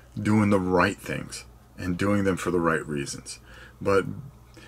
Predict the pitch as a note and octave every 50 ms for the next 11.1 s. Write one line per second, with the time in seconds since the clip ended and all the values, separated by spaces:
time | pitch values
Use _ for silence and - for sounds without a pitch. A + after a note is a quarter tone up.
0 | - - - - A#2 B2 B2+ A#2+ A2+ A#2 A2+ - - - A2 F#2+ - G#2+ G2+ F#2+
1 | F#2 F2+ F2+ F2 - - - - - G2 F#2+ F#2 F2+ F2 E2 E2 E2 D#2+ - -
2 | E2 D#2 D2 - - - - - - - - - - - - - - - - -
3 | - - - - - - - - - - - - - - - - - - - A#2
4 | B2 B2 B2 A2+ - D3 - - - E4+ D4+ - A3 E3+ C#3+ - C#3 C3 B2+ B2
5 | A#2+ - - - - A2+ G#2+ G#2 - - - G2+ G#2+ G#2 G2+ - - - A#2 A2
6 | - G#2 G2 G2 G2 F#2 F2+ F#2 F#2 F#2 F2+ F2+ F2 F2+ F2+ F2+ F2 - - -
7 | - - F2 E2+ F2 E2+ E2 D2+ F2 F2 D#2+ D#2 D#2 D#2 D2 - - - - -
8 | - - - - A2+ G#2+ G#2 G2 F#2 F#2 A2 G2+ G2 F#2 - - G#2+ A2 A#2 A#2
9 | A2+ A2 A2+ A2 A2 - - - - - G#2 G2+ G2 F#2+ - - G#2 G2 G2+ G#2
10 | G#2 G2+ G#2 G2+ - F#2 F#2 F#2+ F#2 - - - G#2+ G2+ G2+ G2 E2+ D#2 D2+ D2
11 | -